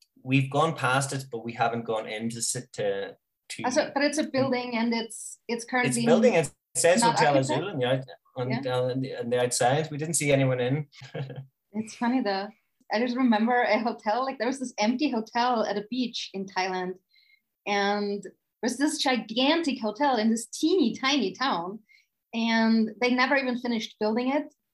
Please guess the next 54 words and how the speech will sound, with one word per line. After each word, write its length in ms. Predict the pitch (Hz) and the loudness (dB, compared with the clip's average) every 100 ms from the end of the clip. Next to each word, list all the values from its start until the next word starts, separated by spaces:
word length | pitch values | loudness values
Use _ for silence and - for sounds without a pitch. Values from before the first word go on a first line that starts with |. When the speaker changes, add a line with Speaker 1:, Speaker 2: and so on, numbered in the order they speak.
| 233 | -4
Speaker 2:
But 60 | |
there 80 | 254 | 2
was 100 | 262 | 2
a 80 | 269 | 2
reception 440 | 240 233 208 226 | 0 0 -2 -2
area. 260 | 196 202 208 | 0 0 0
You 120 | 208 | -2
could 160 | 208 - | -6 -10
see 200 | - 220 | -4 0
that 240 | 196 196 | 0 0
that 180 | 175 190 | 0 0
was 140 | 214 | -2
gonna 200 | 214 214 208 | -2 -6 -2
be 120 | 262 | 0
the 100 | 233 | 0
reception, 680 | 226 233 185 - 208 196 202 | 0 -2 -2 -2 -4 -2 -2
and, 440 | 196 185 196 196 190 _ _ _ | -4 -4 -4 -6 -8 _ _ _
and 120 | 226 220 | 0 0
it 80 | |
had, 200 | 220 240 | 2 0
like, 160 | 247 233 | 0 0
I 60 | 226 | 0
don't 80 | 220 | 0
know 100 | 208 | 0
how 160 | - | -2
many 240 | 214 220 220 | 0 0 0
floors, 580 | 226 240 220 220 214 - _ _ - - | 0 2 4 0 -4 -12 _ _ -20 -6
but 80 | 233 | -4
I 60 | |
think 160 | 233 269 | 0 2
they 80 | 247 | 2
just 200 | 240 233 | -2 -4
put 100 | 254 | -2
it 60 | 240 | 0
in 120 | 226 | 2
the 100 | 214 | 2
wrong 200 | 196 185 | 2 0
spot 380 | 180 - 185 185 _ | -2 -2 -2 -2 _
because 640 | 202 208 196 190 - - _ _ _ _ _ _ - | -10 -4 -2 -4 -8 -16 _ _ _ _ _ _ -8
nobody 240 | 208 - - | 0 2 4
Speaker 1:
Or 40 | |
Speaker 2:
wanted 120 | - | 4
Speaker 1:
else 160 | - - | 4 4
Speaker 2:
to 80 | - | 2
go 40 | |
to 20 | 233 | 2
Speaker 1:
someone 120 | 214 | 2
Speaker 2:
the 60 | 220 | 2
middle 140 | - | 2
of 40 | 214 | 2
Speaker 1:
was, 60 | |
Speaker 2:
nowhere 220 | 269 392 302 | 2 2 2
Speaker 1:
or, 20 | |
Speaker 2:
there. 300 | 214 220 | 2 0